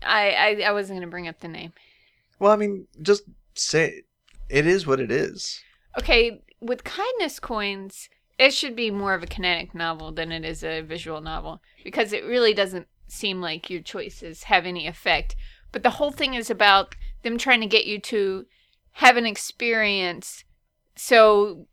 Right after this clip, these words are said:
Speaker 1: the time that the main character has a speech, you'll understand the circumstance in which the speech is
Speaker 2: It,
Speaker 1: relevant.
Speaker 2: that game is highly rhet-,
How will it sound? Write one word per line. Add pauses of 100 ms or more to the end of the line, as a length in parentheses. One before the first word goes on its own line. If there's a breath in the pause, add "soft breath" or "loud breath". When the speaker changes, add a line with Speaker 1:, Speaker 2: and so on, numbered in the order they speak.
Speaker 1:
the
time
that
the
main
character
has
a
speech, (260)
you'll
understand
the
circumstance
in
which
the
speech
is
Speaker 2:
It,
Speaker 1:
relevant.
Speaker 2:
that
game
is
highly
rhet-,